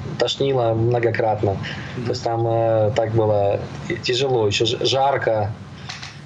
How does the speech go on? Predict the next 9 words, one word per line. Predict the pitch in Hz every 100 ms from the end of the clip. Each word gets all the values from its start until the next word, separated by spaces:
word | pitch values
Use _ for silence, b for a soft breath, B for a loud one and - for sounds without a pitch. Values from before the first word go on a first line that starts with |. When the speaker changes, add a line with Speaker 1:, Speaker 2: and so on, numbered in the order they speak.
| -
Speaker 1:
И | 123 123 120
вот | 117
эти | 123 127
все | - 131 127 - -
растения | 131 - 143 135 120
агрессивные, | 113 117 117 120 110 107 104 101
которые | 107 107 110 107
тебя | 113 110 107 104 98 104 - B B B B -
там | 107 104